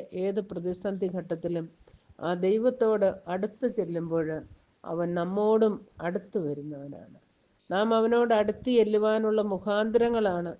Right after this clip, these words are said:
നമ്മുടെ ജീവിതത്തിൽ നേരിടുന്ന കഷ്ടതകളും പ്രയാസങ്ങളും ബുദ്ധിമുട്ടുകളും. ആ പ്രതിസന്ധികളുടെ മധ്യത്തിൽ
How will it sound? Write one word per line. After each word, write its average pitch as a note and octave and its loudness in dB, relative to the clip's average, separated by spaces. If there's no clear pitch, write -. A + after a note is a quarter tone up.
നമ്മുടെ F3 -2
ജീവിതത്തിൽ F#3 -4
നേരിടുന്ന F3 -4
കഷ്ടതകളും F3 -4
പ്രയാസങ്ങളും E3+ -4
ബുദ്ധിമുട്ടുകളും. E3+ -6
ആ F3 0
പ്രതിസന്ധികളുടെ G3 0
മധ്യത്തിൽ F#3+ -2